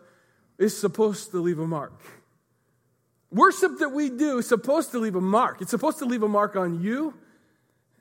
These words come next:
a-, and I think it's supposed to leave a mark on heaven. You see, I think there's something about this worship experience that we have that God intended for us to participate in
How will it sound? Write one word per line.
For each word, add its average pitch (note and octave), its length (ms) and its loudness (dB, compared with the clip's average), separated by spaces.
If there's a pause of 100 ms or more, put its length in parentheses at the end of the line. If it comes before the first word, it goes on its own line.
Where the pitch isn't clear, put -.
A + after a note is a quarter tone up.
(140)
a-, D#3+ 200 -14
and G3 180 -8
I F3+ 120 -6
think A#3 340 -10
it's E3 120 -10
supposed F3 320 -10
to D#3+ 80 -8
leave D#3 160 -6
a D3 40 -8
mark D3 340 -10 (640)
on A#2+ 140 -16
heaven. A2+ 380 -20 (1200)
You G3+ 60 -6
see, D4 100 0
I C4+ 40 2
think F4 140 0
there's D4+ 180 0
something F4 320 0
about A#3 260 0
this G#3+ 220 -2
worship G#3 720 -4
experience F#3 960 -4
that F#3 200 -4
we F3+ 140 -2
have G3+ 300 0 (360)
that G#3 120 2
God A#3+ 280 4
intended C4+ 720 -2
for F#3+ 160 -4
us F#3+ 260 -6
to F#3+ 160 -6
participate F#3 880 -4
in F#3+ 260 -6